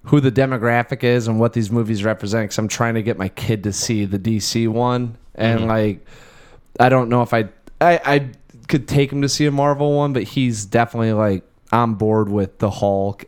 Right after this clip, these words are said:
Speaker 1: and Thor and Iron Man. Like, I don't know. It's just, it's bizarre to me how you can have two very similar concepts, just fucking one so far above the other one.
Speaker 2: One is, yeah, they're so entirely different. The way they went about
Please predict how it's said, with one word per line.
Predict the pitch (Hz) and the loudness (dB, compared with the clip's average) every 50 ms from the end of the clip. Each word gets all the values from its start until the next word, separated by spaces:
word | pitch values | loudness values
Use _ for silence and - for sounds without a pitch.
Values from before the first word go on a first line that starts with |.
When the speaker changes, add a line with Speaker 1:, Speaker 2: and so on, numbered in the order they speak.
| - | -6
Speaker 1:
and | - 104 107 104 98 98 95 92 | -4 -2 0 0 0 -2 -2 -4
Thor | - - - 113 110 104 95 95 98 95 95 95 95 95 95 98 - | -6 -2 0 2 2 2 2 0 -2 0 0 0 0 0 -2 -4 -4
and | - 101 101 98 95 95 95 | -4 -2 -2 0 -2 -2 -2
Iron | - 90 98 98 98 98 101 104 | -2 -2 -2 -2 -2 -2 -2 -2
Man. | 107 107 107 110 110 | -2 -2 -2 -2 -2
Like, | 107 101 98 95 - - - - - - - - - - - | -2 -2 -2 -4 -6 -10 -18 -20 -20 -20 -20 -20 -20 -6 0
I | - 117 135 | 2 4 4
don't | 143 135 | 4 4
know. | 123 120 113 101 90 - - - | 2 0 0 -2 -4 -8 -6 0
It's | - 151 170 - | 2 2 2 2
just, | - 247 196 - - - | 0 -2 -2 -2 0 -2
it's | 185 175 - | -2 -2 -4
bizarre | - - - - - - 175 160 139 147 170 185 202 | -10 -16 -18 -12 -4 0 0 0 2 2 2 2 2
to | 190 190 | 2 0
me | 180 165 160 151 151 139 | 0 0 2 2 2 2
how | 127 123 139 | 2 2 2
you | 139 135 135 | 2 0 0
can | 131 139 127 | 0 0 0
have | 123 127 131 131 127 127 123 110 104 - _ _ - - _ _ _ _ _ _ _ | 2 2 2 2 2 2 0 -2 -4 -12 _ _ -20 -20 _ _ _ _ _ _ _
two | - - - 202 202 | -6 -2 0 0 2
very | 175 151 160 165 170 160 143 | 2 2 2 2 2 2 0
similar | 117 - - - - 170 160 160 156 147 143 135 127 123 117 110 - _ _ - | -2 -2 -4 -2 0 0 2 2 2 4 4 4 2 2 0 -4 -8 _ _ -4
concepts, | - 139 143 147 147 135 - - 123 117 - - - - | -2 0 0 2 0 0 0 2 2 0 0 -4 -10 -8
just | - - 127 117 107 - - - - _ _ _ | -4 -2 0 0 -2 -2 -6 -10 -12 _ _ _
fucking | - - - 151 156 - - 139 123 113 107 98 - - _ - | -8 -2 -2 -2 0 0 -2 -2 0 0 -2 -4 -6 -10 _ -16
one | - 127 127 120 123 139 156 170 175 170 156 143 123 120 | -12 -8 -6 -2 0 2 4 4 4 2 2 0 -2 -2
so | - - - - - 175 175 | -2 -2 -2 0 2 2 2
far | 156 - - - 156 156 151 127 | 0 -2 -2 -2 0 0 0 0
above | 110 104 127 123 113 | 0 -2 -2 -2 -2
the | 117 98 | -2 -2
other | 110 123 123 101 | 0 0 0 -2
one. | 120 113 110 | -2 0 0
Speaker 2:
One | 113 120 120 120 120 | 2 2 2 2 2
is, | 101 107 110 110 101 101 | 2 2 0 0 0 -2
yeah, | 107 113 107 101 98 | 0 0 2 2 2
they're | 98 104 104 | 2 0 0
so | - - - - 117 117 117 | -2 -4 -2 0 2 2 2
entirely | 113 110 - - 107 104 101 98 95 | 2 0 0 0 0 2 2 0 0
different. | 92 98 98 92 - 104 98 95 | 0 -2 -2 -2 -2 -4 -6 -4
The | 87 98 | -4 -2
way | 92 95 98 98 | 0 2 2 2
they | 101 98 104 101 | 2 2 2 2
went | 95 92 98 95 90 92 | 2 0 -2 -2 -2 -2
about | 90 101 92 90 92 92 95 - | -2 0 0 0 0 0 -2 -4